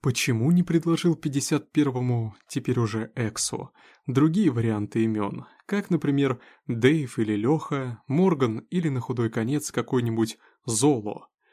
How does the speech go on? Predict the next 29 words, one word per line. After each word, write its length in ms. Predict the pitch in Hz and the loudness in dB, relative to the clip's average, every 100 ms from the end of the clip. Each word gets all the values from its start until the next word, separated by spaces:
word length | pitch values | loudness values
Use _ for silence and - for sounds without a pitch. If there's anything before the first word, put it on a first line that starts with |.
| _ - | _ -12
Здоровяку 600 | 127 165 202 226 262 254 | -2 0 0 0 0 0
бы 300 | 170 202 196 | 0 -2 -2
любое 420 | 147 160 226 147 | -2 0 0 0
понравилось, 800 | - 113 113 110 104 110 - - _ | -2 -4 -2 -4 -6 -10 -10 -14 _
много 360 | 170 233 214 139 | -4 -2 0 0
ему, 380 | 120 113 98 - _ _ | 0 -2 -4 -8 _ _
что 300 | - - - | -16 -10 -4
ли, 80 | 117 | -2
для 220 | 110 117 | -2 -4
счастья 420 | 113 127 107 - 110 | -6 -6 -6 -6 -8
нужно. 480 | 107 104 - - - _ _ _ _ | -8 -10 -12 -14 -16 _ _ _ _
Но 160 | 151 214 | 0 2
нет, 340 | 220 208 - _ | 4 0 -4 _
я 260 | 127 135 202 | 0 2 4
не 100 | 190 | 2
удержал 420 | 135 123 117 156 | 2 0 0 0
язык 380 | 120 113 123 120 | 0 -2 -2 -2
за 120 | 123 | -2
зубами. 580 | 120 110 110 101 - - _ _ _ - | -2 -2 -4 -4 -10 -16 _ _ _ -4
Вот 380 | 120 190 226 | 2 4 2
как 260 | 226 196 196 | 2 0 0
теперь 380 | - 151 156 151 | -2 0 2 0
объяснить 520 | 123 135 - 175 - | -2 -4 -2 -2 -2
моей 260 | 117 131 139 | -4 -2 0
новообретенной 840 | 131 147 143 123 131 123 139 127 | 0 0 -2 -2 -4 -2 0 0
команде 520 | 117 117 170 131 117 | -2 -2 -2 -2 -2
значение 720 | 110 131 - - 190 117 101 | -2 -4 -4 -2 -2 -2 -6
этого 380 | 110 123 117 113 | -6 -4 -2 -2
имени? 680 | 117 - 147 110 101 113 135 | -4 -4 -4 -4 -8 -12 -14